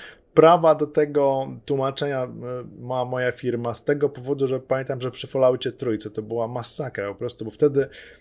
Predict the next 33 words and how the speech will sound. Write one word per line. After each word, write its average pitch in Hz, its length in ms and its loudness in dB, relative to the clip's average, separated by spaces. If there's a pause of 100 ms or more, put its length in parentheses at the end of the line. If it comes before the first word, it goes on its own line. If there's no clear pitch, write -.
(200)
akurat, 151 400 6 (200)
e, 127 200 -10 (220)
to - 80 -14
był 123 140 4
bardzo 139 640 6
kiepski 151 420 0
okres 135 320 -2
finansowy 123 720 0
dla 117 400 0
całej 113 400 2
branży. 95 460 -4 (500)
Także 143 640 2
wówczas 123 440 -2
dla 117 140 -2
Cenegi. 98 600 -10 (540)
Ja 123 240 8
ogólnie, 151 340 4 (360)
ja 131 320 0 (120)
ekipę 139 340 -2
z - 60 -4
Cenegi 131 380 -2
obecnie 131 300 0
z - 80 -6
Q-Locka 127 380 2
bardzo 120 320 0
lubię, 117 280 0
tam 110 160 -8
są 117 120 -4
moi 113 180 -6
kumple 127 380 -2
z 113 100 -14
dawnych 110 300 -2
czasów 156 380 -2